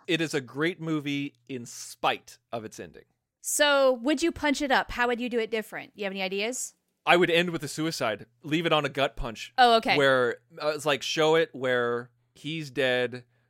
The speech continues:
Speaker 1: but have a little bit of an epilogue where some good came from it,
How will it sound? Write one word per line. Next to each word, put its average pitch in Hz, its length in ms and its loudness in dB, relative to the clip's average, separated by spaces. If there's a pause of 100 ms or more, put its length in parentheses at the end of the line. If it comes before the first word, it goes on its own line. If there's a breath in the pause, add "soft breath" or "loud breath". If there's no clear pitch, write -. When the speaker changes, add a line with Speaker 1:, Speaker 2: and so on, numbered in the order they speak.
Speaker 1:
but 120 260 -6
have 143 180 -4
a 131 40 -4
little 185 220 0
bit 170 140 -2
of 147 160 0
an 135 120 -6
epilogue 117 640 -4 (380)
where 117 500 -2
some 143 380 -4
good 127 260 -4
came 117 300 -12
from 104 180 -14
it, 95 80 -16